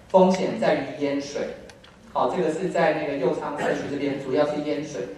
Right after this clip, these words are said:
所以你看他们讨论完了以后，哦，然后，呃，做自己的盘点，然后自己的方案。那当时在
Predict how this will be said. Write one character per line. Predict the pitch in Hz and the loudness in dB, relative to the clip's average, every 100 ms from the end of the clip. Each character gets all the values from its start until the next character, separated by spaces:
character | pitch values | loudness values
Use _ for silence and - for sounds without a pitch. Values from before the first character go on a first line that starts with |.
| - - - - | -16 -20 -20 -6
所 | 170 | -2
以 | 165 | 0
你 | |
看 | 190 185 | 4 4
他 | |
们 | 185 | 2
讨 | 175 - | 2 4
论 | 185 175 | 4 4
完 | 139 | 2
了 | 139 123 | 0 -2
以 | 120 | -2
后， | 175 151 - - - | 2 4 2 -2 -10
哦， | - - - | -10 -8 -8
然 | 127 | -6
后， | - - - - - - - - - | 0 2 2 -4 -12 -16 -16 -16 -6
呃， | 131 117 117 117 - | 0 2 2 0 4
做 | 185 | 4
自 | 156 190 | 6 0
己 | - 123 | -2 -4
的 | 131 | -2
盘 | - - 139 151 | -2 -2 -4 -4
点， | 131 - - | -4 -4 -6
然 | 131 | -6
后 | 151 | -4
自 | 156 185 | -2 -2
己 | 127 | -2
的 | 127 | -2
方 | 147 143 | 0 0
案。 | 143 131 147 | 0 -2 -4
那 | 160 | -2
当 | 175 | 0
时 | 180 - 135 139 - - - - - - | 0 -2 -6 -6 -8 -16 -20 -20 -20 -6
在 | 196 185 165 156 | 4 6 6 4